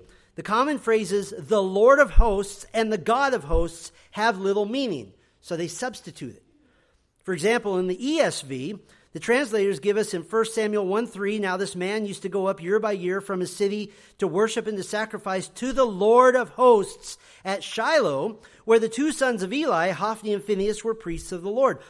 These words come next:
The Lord of hosts, the God of the armies. That's what that means. But the N I V says this,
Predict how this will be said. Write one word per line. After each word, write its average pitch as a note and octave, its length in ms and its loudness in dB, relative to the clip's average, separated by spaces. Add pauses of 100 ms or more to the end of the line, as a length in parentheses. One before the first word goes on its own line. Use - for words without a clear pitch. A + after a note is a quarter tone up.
(120)
The A#3 120 6
Lord A3+ 320 4
of B3+ 120 -2
hosts, B3+ 420 -4 (160)
the F#3+ 100 -6
God B3 400 4
of C4+ 100 2
the B3 120 2
armies. A#3+ 720 -2 (920)
That's G3 140 -16
what B3 120 2
that F3+ 140 -4
means. C3 500 -10 (840)
But F3+ 160 -8
the F#3 180 -6
N B3 160 -2
I G3+ 200 -4
V C4+ 320 -6
says D#3+ 340 -6
this, - 460 -10